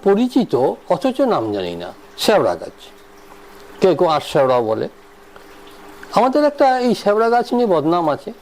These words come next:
যাই হোক, ওগুলো নিয়ে আলোচনা করতে গেলে আর সময় কুলাতে পারবে না। দেখুন, এই গাছটাকে আমি, এত ছোট শ্যাওড়া চারা আমি কোথায় পাবো? পাওয়া যাবে না। দেখুন, আমি এই যে প্রথমে এই, এই যে লম্বা, সবসময় মনে রাখবেন, যখনই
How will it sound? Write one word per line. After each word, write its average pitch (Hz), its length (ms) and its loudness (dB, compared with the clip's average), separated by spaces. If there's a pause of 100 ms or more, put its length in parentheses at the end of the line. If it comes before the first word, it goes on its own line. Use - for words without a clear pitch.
যাই 202 100 4
হোক, 196 140 0
ওগুলো 175 260 2
নিয়ে 180 140 2
আলোচনা 139 340 0
করতে 135 200 -2
গেলে 131 180 2
আর - 120 -8
সময় 113 220 -2 (120)
কুলাতে 98 320 -4
পারবে 98 240 -4
না। - 40 -10 (460)
দেখুন, 196 180 2 (100)
এই 240 120 2
গাছটাকে 262 400 0 (440)
আমি, 208 100 2 (120)
এত 214 80 -6 (120)
ছোট 277 140 -2 (300)
শ্যাওড়া 233 320 0
চারা 240 180 0
আমি 262 180 -2
কোথায় 131 300 -2
পাবো? 92 180 -12 (1000)
পাওয়া 262 240 4
যাবে 220 240 2
না। 87 60 -8 (520)
দেখুন, 165 260 2
আমি 185 100 0 (300)
এই 170 80 2
যে 180 60 2 (140)
প্রথমে 180 280 0 (240)
এই, 143 60 -4 (480)
এই 175 80 4
যে 202 60 4 (140)
লম্বা, 220 240 2 (320)
সবসময় 285 440 2
মনে 262 180 2
রাখবেন, 247 220 0 (100)
যখনই 277 240 2